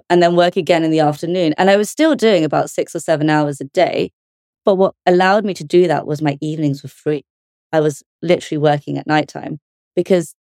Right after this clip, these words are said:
there was nothing else for me to really do. So I think it depends on the freedom that you have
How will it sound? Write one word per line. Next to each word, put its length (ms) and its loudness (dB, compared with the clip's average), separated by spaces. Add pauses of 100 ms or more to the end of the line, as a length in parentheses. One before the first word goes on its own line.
there 140 2
was 240 -4
nothing 480 -8
else 240 -10
for 100 -16
me 220 -6
to 160 -12
really 320 -4
do. 320 2
So 260 2 (500)
I 140 4
think 280 4
it 100 2
depends 440 0
on 120 2
the 80 2
freedom 640 2
that 180 0
you 320 -6 (160)
have 460 -4